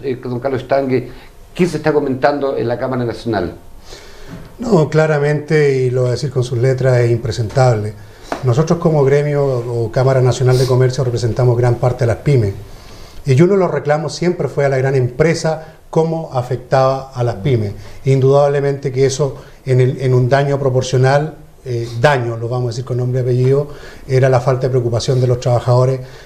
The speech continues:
Speaker 2: eh, que, que, que no recibían la remuneración que las empresas estaban dispuestas a pagar.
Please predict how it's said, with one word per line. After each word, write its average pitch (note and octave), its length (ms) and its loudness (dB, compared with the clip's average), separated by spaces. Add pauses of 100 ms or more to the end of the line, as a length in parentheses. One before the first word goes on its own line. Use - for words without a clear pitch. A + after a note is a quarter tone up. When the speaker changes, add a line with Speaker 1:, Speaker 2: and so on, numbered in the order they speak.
(200)
Speaker 2:
eh, A#2 600 -2
que, A#2 360 0
que, A#2+ 240 2
que B2 140 0
no D3 160 6
recibían D3+ 720 2
la C#3 80 0
remuneración B2+ 800 -2
que C3 400 -2
las B2 180 2
empresas D#3+ 380 0
estaban C#3 280 0
dispuestas B2+ 540 -2
a A#2 160 -4
pagar. A2+ 320 -4